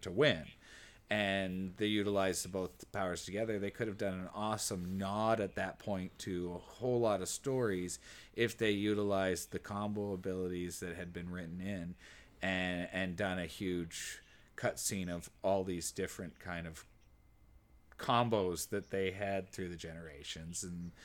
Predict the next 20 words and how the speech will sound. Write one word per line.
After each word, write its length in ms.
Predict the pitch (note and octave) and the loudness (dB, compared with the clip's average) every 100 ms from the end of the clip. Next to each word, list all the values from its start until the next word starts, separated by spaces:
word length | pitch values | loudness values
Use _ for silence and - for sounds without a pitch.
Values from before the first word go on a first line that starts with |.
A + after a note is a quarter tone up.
| - - - - | -20 -18 -20 -8
y-, 80 | G#2+ | -6
you 300 | G2+ A#2+ A2+ | -4 2 4
didn't 240 | A#2 G#2 | 4 2
need 180 | G#2 F#2+ | 0 0
to 100 | F2+ | -2
have 220 | F#2 E2+ | -2 -6
a 40 | E2 | -4
girl 280 | F#2 F#2 | 0 0
power 320 | E2+ F2 D#2+ D#2 | 0 -6 -8 -8
scene. 300 | - E2+ F2 | -6 -6 -6
You 100 | F2+ | -4
needed 300 | F#2 F2+ E2 | -2 -4 -6
to 80 | |
have 600 | E2 - G2+ F2+ F2 D#2+ - - G2+ F#2+ | -10 -8 -4 -2 -2 -4 -12 -14 -12 -2
women 380 | G2+ F#2+ F2+ E2+ - - - - - - - | 0 0 -4 -8 -14 -20 -20 -20 -20 -20 -4
on 180 | A2 G2+ | 2 2
equal 300 | G2 F#2 G2 | 2 0 -4
footing 540 | F2+ - A#2 G#2 G2 F#2 | -6 2 4 4 0 -2
as 380 | F#2 F2 - | -6 -2 -2
men 680 | G2+ G#2+ A2+ A#2 A2 G#2 F#2 | 0 0 4 6 6 4 0